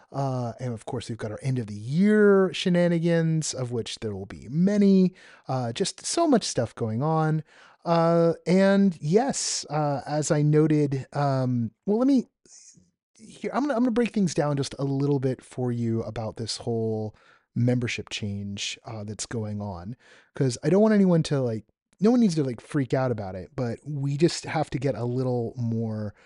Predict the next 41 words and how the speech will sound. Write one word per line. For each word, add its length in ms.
strategic 680
about 240
what 200
we're 120
doing. 320
So 300
it 160
comes 280
down, 520
uh, 200
and 260
if, 120
and 140
if 60
you're 60
not 160
interested, 520
you 100
know, 140
feel 140
free 120
to 40
skip 220
ahead. 140
I'm 180
not 100
gonna 160
get 60
offended. 360
But, 420
um, 460
what 100
it 60
comes 200
down 160
to 120
is 100
this, 240
is 120
that 140
MailChimp, 920